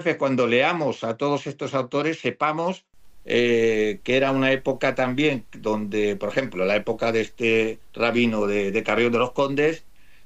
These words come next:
donde empezaba a, a producirse, pues, una especie también de persecución a, a la comunidad de judías, y él tuvo que encriptar, es ser muy cuidadoso,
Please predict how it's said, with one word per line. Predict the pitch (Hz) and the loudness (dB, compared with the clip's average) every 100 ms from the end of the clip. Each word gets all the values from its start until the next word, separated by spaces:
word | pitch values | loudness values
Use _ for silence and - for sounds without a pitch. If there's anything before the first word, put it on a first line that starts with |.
| - | -2
donde | 127 127 | 2 2
empezaba | 120 120 120 135 135 135 135 135 131 | 2 0 0 0 2 2 2 0 -2
a, | 135 127 127 123 120 117 | 0 0 2 0 -2 -4
a | 120 | -4
producirse, | 127 127 120 143 131 98 | -2 -4 -2 -4 -2 -6
pues, | - 98 | -6 -8
una | 120 107 | -4 -4
especie | - 120 - 92 90 | -2 -4 -2 -8 -6
también | 98 107 123 104 - - - - - | -8 -2 -2 -2 -8 -20 -20 -20 -18
de | 110 107 | -4 -4
persecución | 98 - 110 98 101 139 131 104 | -2 -6 -6 -6 -4 0 0 -2
a, | 101 98 92 87 - 104 98 | -6 -8 -10 -14 -16 -14 -12
a | 98 | -10
la | 98 | -4
comunidad | 113 120 117 113 123 | 0 2 4 4 4
de | 127 | 2
judías, | - 143 147 156 151 - | 0 2 4 2 -2 -4
y | 135 135 | 2 4
él | 147 156 - | 4 0 0
tuvo | 165 165 165 | 2 2 0
que | 151 | -4
encriptar, | 151 135 135 117 - 160 | -4 -4 -4 -2 0 0
es | 123 | 0
ser | 127 131 | -2 -2
muy | 139 135 | -2 -4
cuidadoso, | 147 147 143 151 147 160 170 | -6 -2 0 0 -2 -4 -6